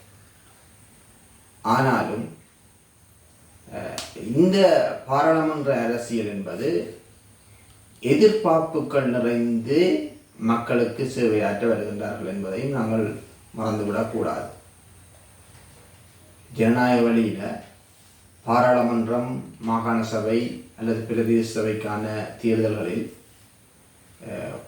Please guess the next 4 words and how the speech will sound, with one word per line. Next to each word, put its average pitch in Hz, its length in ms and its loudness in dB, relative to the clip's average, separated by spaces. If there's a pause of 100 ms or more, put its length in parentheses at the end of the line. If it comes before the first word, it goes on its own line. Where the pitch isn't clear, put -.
போட்டியிடும் 143 500 4
வேட்பாளர்கள் 110 840 0 (1040)
மக்கள் 127 600 2
பணிக்காக 143 840 2